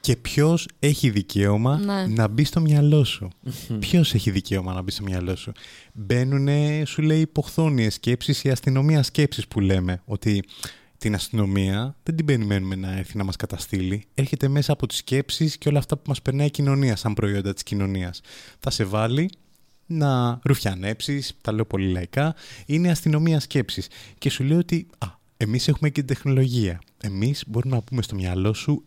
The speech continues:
Speaker 1: για το καλό σου.
Speaker 3: Βέβαια,
Speaker 1: Για,
Speaker 3: πάντα.
Speaker 1: για την
Speaker 2: Πάντα,
Speaker 1: ασφάλεια
Speaker 2: πάντα.
Speaker 1: όλων».
Speaker 3: Μμμ.
Speaker 1: Το πήγαμε πολύ μακριά,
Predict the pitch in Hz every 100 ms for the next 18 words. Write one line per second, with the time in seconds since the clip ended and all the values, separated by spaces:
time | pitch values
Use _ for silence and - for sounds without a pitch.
0 | - 104 107 107 - - 107 104 117 117
1 | - - - 113 113 101 - 110 110 107
2 | 87 107 104 107 104 98 143 151 165 170
3 | - - 175 190 151 95 87 87 98 92
4 | - - - - - - - _ - 135
5 | - 147 165 147 147 160 156 104 95 95